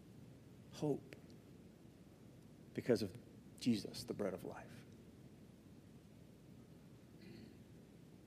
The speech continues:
All of us, every single one of us, need Jesus. Let him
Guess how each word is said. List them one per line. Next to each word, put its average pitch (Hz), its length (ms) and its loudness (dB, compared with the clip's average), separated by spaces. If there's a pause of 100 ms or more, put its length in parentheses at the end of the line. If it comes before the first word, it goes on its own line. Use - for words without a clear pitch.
(400)
All 123 280 12
of 90 120 4
us, - 380 0 (600)
every 131 240 12
single 120 280 12
one 110 120 12
of 101 100 10
us, - 360 2 (880)
need 104 280 12
Jesus. - 640 0 (3000)
Let 123 260 12
him 95 340 8